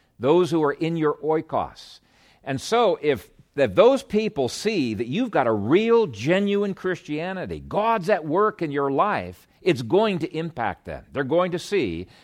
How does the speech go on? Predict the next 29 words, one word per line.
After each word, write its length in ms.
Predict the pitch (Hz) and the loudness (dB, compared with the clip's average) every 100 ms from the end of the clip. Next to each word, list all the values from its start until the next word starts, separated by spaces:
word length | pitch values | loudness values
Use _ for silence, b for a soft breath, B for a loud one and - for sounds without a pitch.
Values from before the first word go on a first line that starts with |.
| b | b
that 100 | 120 | -6
there 120 | 135 | -2
is 100 | 123 | -2
a 40 | 131 | -4
difference. 280 | 170 123 90 | -4 -6 -6
So 140 | 120 | -8
th-, 560 | 101 123 127 139 180 160 | -8 -12 -12 -6 -4 -2
these 200 | 208 240 | -2 0
are 40 | |
one 140 | 214 | 0
of 60 | 208 | 0
the 40 | 170 | -2
things 220 | 185 160 | -4 -4
you 80 | 190 | -4
could 80 | |
be 140 | 170 160 | -4 -4
praying 280 | 165 175 160 | -2 -2 0
about. 300 | 117 107 123 | 0 0 0
"Lord, 380 | 214 156 127 - B B | 2 2 0 -6 B B
make 260 | 143 214 - | 2 2 2
the 100 | 196 | 0
reality 580 | 175 180 196 165 131 | 4 6 6 4 2
of 80 | 117 | -2
these 240 | 123 202 196 | -2 -2 -4
five 340 | 190 180 175 | -4 -2 -4
things 320 | 175 156 110 | -4 -6 -4
more 380 | 110 127 160 180 | -4 -2 0 0
and 100 | 160 | -2
more 460 | 151 170 95 87 | -2 0 0 -2